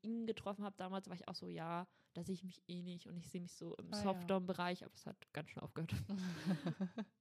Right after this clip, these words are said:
Speaker 1: Und
Speaker 2: Ja, ist okay.
Speaker 1: deswegen. Aber er war an sich Fan davon, Lex-Sklave zu sein und das hab ich dann auch noch ausgenutzt.
Speaker 2: Ja, das war gut.
Speaker 1: Das haben wir noch lange gemacht, so, ne? War jetzt keine crazy Technik dabei, wie bei deinem Sexcoach.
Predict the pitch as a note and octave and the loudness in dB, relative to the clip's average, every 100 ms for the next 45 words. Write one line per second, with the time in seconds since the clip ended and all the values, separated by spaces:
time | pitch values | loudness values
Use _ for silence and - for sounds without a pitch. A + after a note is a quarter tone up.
0 | _ - - G3+ F#3+ F#3 F3 F3 E3 - | _ -14 2 6 8 8 4 0 -6 -12
1 | - E3 F#3 - - - A3+ A#3+ - A3+ | 0 2 2 -2 -4 4 6 6 4 2
2 | A#3 G#3+ A3+ A3 - A#3+ A3 G#3+ - G#3 | 4 0 0 -6 -6 -4 -2 -2 -2 -2
3 | G#3 G#3 - B3+ B3+ - - C#4+ C#4+ A#3 | 0 -2 -2 -2 -2 -4 -4 -2 0 0
4 | G#3+ A3 G#3+ A3 G#3+ G3 G3 G3 - _ | -2 -4 -4 -6 -4 0 0 0 -2 _
5 | _ _ - A#2+ F3 - - - - _ | _ _ -6 -4 -4 -8 -12 -12 -14 _
6 | - G4 F4+ - A#3 C4 - G#3 F#3+ F3+ | -6 -2 -2 -4 -8 -8 -6 -4 -2 -2
7 | F3 F#3 F3+ F3 F3 F3+ F3 F#3 - - | -2 -2 -2 -4 -6 -8 -6 -8 -10 -8
8 | F#3+ F#3+ A#3 G4 - - _ - A3+ A3 | -4 -2 -2 -4 -8 -20 _ 2 4 4
9 | - - A#3+ A3+ - A3+ A3 G#3+ G#3+ A3 | 0 -2 0 0 0 2 2 0 -2 -2
10 | B3 C4+ D4 D4 D4 D#4+ C4+ A3+ A3 G#3+ | 0 0 0 2 0 2 0 2 0 0
11 | G#3 A3 - - E4 G#4+ - | -4 -6 -8 -6 -2 0 -2